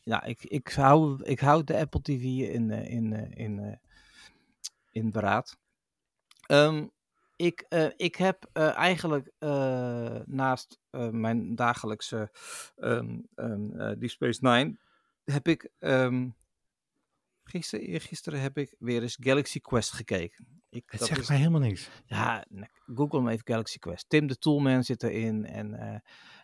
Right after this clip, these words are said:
Speaker 1: en allemaal bekende spelers. Galaxy Quest is een film uit, weet ik veel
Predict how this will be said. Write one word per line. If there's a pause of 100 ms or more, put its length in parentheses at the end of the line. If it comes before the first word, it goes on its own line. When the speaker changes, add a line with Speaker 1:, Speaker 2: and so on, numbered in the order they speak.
Speaker 1:
en
allemaal
bekende
spelers. (180)
Galaxy
Quest
is
een
film
uit,
weet
ik
veel